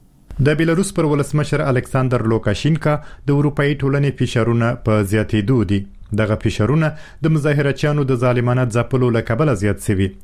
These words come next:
او مظاهرې د تیرې یکشنبې د ولسمشرۍ تر هغو ټاکنو وروسته پیل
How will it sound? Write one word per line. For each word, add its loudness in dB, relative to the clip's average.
او 2
مظاهرې 2
د 0
تیرې 2
یکشنبې 0
د 2
ولسمشرۍ 0
تر 0
هغو 0
ټاکنو 2
وروسته 0
پیل 0